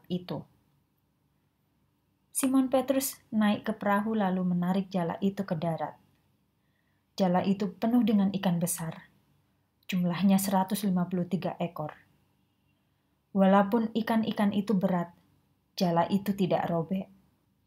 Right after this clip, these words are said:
Kata Yesus kepada mereka, "Marilah dan makanlah." Tidak ada di antara pengikut-pengikut itu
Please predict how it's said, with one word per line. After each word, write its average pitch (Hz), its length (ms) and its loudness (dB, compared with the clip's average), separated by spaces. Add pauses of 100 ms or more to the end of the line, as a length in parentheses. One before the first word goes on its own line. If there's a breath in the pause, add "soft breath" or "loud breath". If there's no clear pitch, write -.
(1200)
Kata 254 240 6
Yesus 269 320 4
kepada 170 400 -4
mereka, - 560 -10 (1300)
"Marilah 220 720 4
dan 185 240 0
makanlah." 185 480 0 (1700)
Tidak 226 240 2
ada 233 240 4
di 208 160 0
antara 208 400 0
pengikut-pengikut 214 880 2
itu 196 320 -2